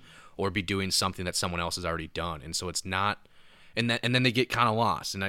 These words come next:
I totally get it 'cause it's like you started out wanting just to be person X or thing Y or whatever. And then all of a sudden it got to the point where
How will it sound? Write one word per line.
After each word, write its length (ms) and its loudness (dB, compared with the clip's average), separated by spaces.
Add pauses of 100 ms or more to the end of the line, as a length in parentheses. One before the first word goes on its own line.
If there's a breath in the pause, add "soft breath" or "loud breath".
(100)
I 100 4
totally 320 2
get 240 2
it 120 -12 (140)
'cause 160 -8
it's 140 -6
like 140 -2
you 100 -2
started 360 2
out 280 2
wanting 420 0
just 200 -4
to 60 -4
be 460 -2 (520 soft breath)
person 340 -2
X 540 0
or 200 0
thing 380 -4
Y 600 0
or 160 -4
whatever. 480 0 (460 loud breath)
And 160 0
then 80 2
all 120 4
of 40 4
a 60 2
sudden 200 2
it 60 -2
got 200 4
to 100 -6
the 60 -4
point 320 -6
where 180 -4